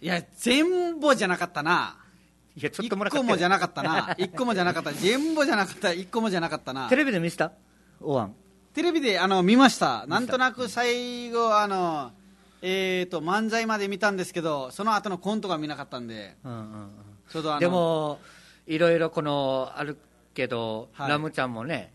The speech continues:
Speaker 2: 初恋、ケンゴッチともずっと仲良くしてたからな。
Speaker 1: あー、そうです、そうです。もう仲良きですよ。
Speaker 2: だからもう、なんていうのかな、この、みんな優勝すればいいのにな。
Speaker 1: いや、みんな優勝できないでしょ。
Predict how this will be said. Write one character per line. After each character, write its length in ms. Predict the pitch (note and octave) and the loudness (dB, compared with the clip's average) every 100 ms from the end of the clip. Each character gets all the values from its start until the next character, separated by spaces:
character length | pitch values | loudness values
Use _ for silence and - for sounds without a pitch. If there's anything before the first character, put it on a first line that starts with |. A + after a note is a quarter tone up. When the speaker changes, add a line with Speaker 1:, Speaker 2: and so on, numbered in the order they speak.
| _ _ | _ _
Speaker 2:
初 340 | - D3 - | -12 -12 -10
恋、 420 | D3 B2+ B2 B2 - - - - _ _ _ | -4 -2 -2 -4 -12 -20 -20 -20 _ _ _
ケ 120 | - C#3+ | -8 -8
ン 80 | C3 | -6
ゴ 100 | C3 | -10
ッ 40 | |
チ 320 | C3 C3 A#2+ B2 _ | -8 -8 -8 -10 _
と 120 | A2 | -10
も 180 | A2 A2 - | -8 -10 -14
ず 80 | B2 | -18
っ 40 | |
と 120 | - | -10
仲 180 | A#2 A#2+ | -10 -4
良 80 | B2 | -6
く 140 | - A#2+ | -6 -10
し 100 | - | -12
て 60 | |
た 100 | - | -14
か 100 | G2+ | -12
ら 100 | G2 | -12
な。 320 | G2 A#2 D#4+ E4 | -10 2 6 6
Speaker 1:
あ 40 | |
ー、 20 | |
そ 160 | - G4+ | 4 -2
う 40 | |
で 60 | F#4 | -2
す、 60 | |
そ 80 | A3+ | -4
う 20 | G3 | -4
で 60 | |
す。 80 | D#3+ | -4
も 120 | D3+ | -6
う 20 | |
仲 200 | D#3+ F3+ | -4 -2
良 100 | F3+ D#3+ | -2 -2
き 20 | |
で 40 | |
す 20 | D3+ | -4
よ。 0 | C3+ | -10
Speaker 2:
だ 80 | B2+ | -14
か 40 | - | -16
ら 80 | |
も 40 | A#2+ | -8
う、 20 | |
な 100 | D3 | -8
ん 40 | |
て 100 | D#3 C3 | -6 -8
い 20 | |
う 20 | |
の 60 | A2 | -8
か 120 | G2+ | -12
な、 140 | F#2 - | -14 -16
こ 120 | B2 | -14
の、 260 | A2 G2 F#2+ - - | -12 -12 -16 -20 -14
み 320 | D3+ G#3+ C4 | -8 -6 -4
ん 120 | D#4+ D4+ | -4 -2
な 100 | B3 | 0
優 200 | F3+ E3+ | 2 0
勝 260 | D#3+ C#3+ | 0 -4
す 100 | B2+ | -4
れ 60 | A#2+ | -6
ば 80 | G#2 | -6
い 40 | |
い 20 | |
の 60 | G2 | -10
に 60 | F#2 | -14
な。 100 | - _ _ _ _ - | -18 _ _ _ _ -8
Speaker 1:
い 60 | |
や、 140 | F3+ F#3+ | -2 0
み 160 | G#3+ | 0
ん 80 | D#4 | 2
な 80 | E4 | 4
優 120 | B3 | 4
勝 240 | G#3+ F#3 D#3+ | 2 0 -2
で 100 | E3+ | -2
き 80 | C4 | -2
な 80 | |
い 60 | C4 | -2
で 80 | A3+ | -4
し 80 | |
ょ。 120 | A2 | -10